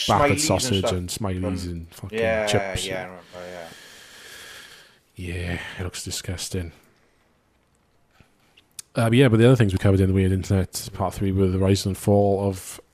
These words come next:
Speaker 1: uh, peer-to-peer file sharing, and, um,
Speaker 2: Yeah.
Speaker 1: Tom regaled us with some tales of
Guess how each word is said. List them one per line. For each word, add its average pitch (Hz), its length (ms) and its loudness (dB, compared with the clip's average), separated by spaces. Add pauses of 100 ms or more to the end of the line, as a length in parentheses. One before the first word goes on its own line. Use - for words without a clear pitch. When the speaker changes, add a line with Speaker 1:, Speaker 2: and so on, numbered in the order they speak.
Speaker 1:
uh, 92 460 -8
peer-to-peer 95 480 -2
file 95 340 0
sharing, 110 440 2 (100)
and, 98 420 0
um, 101 180 4 (180)
Speaker 2:
Yeah. 101 60 -2 (540)
Speaker 1:
Tom 107 440 0 (600)
regaled 107 560 6
us 101 220 2
with 104 100 0
some 107 160 -6
tales 104 400 4
of 101 380 0